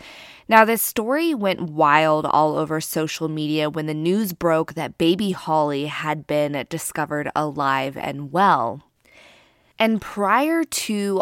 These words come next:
all of the breaking news about this discovery, I wasn't familiar with this case at all. And while talking with many other friends of mine that love true crime,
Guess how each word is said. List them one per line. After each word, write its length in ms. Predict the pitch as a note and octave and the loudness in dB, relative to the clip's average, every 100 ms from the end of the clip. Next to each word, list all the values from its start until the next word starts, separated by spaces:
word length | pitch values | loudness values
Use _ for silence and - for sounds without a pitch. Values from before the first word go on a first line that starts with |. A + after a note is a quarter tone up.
| - | 6
all 280 | E3+ F3 F3+ | 6 6 2
of 160 | D#3+ | 0
the 80 | E3+ | -2
breaking 560 | - D#3+ D#3 E3+ E3 D#3 | 0 -2 0 -2 -4 -2
news 340 | D3+ D3+ C#3+ - | -2 -4 -6 -8
about 420 | - C#3+ D3 - | -2 0 0 0
this 240 | E3 - | -4 -2
discovery, 840 | - D#3 - D#3 D3 E3+ G#3 A#3 G#3+ - | -8 -8 -4 -2 0 0 -2 -2 -6 -6
I 160 | F#3 G3+ | -4 -2
wasn't 600 | E3 E3+ F#3+ G3+ A3+ - | -2 2 2 2 -4 -6
familiar 720 | - F#3+ F3 E3 D#3 D#3+ D#3 | 0 2 4 2 0 2 0
with 220 | D3+ D3+ | 0 -2
this 200 | D3+ D3 | -4 -6
case 480 | - - C#3+ C#3+ - - | -8 -6 -6 -6 -6 -2
at 140 | C3+ | 2
all. 420 | B2 F#2+ E2 - - - | 2 2 -2 -8 -6 0
And 180 | G3 | 4
while 220 | G3 F#3 F3+ | 6 6 2
talking 580 | - F#3+ G3 A3+ G#3 | 0 2 2 -2 0
with 320 | F#3+ E3+ - E3+ | 4 2 2 -4
many 300 | D#3+ D#3 D3 | -4 -2 -2
other 280 | D#3 D3 | -2 -2
friends 460 | D3 - D#3+ D#3+ E3 | -4 -2 0 0 -2
of 80 | D#3+ | -2
mine 360 | D#3 D3+ D3+ | 0 0 -2
that 200 | D3 - | -2 -2
love 240 | D3 D3 - | 0 -2 -4
true 240 | - D#3 | -6 -6
crime, 560 | - - D3 D3 F#3 | -6 -2 0 0 0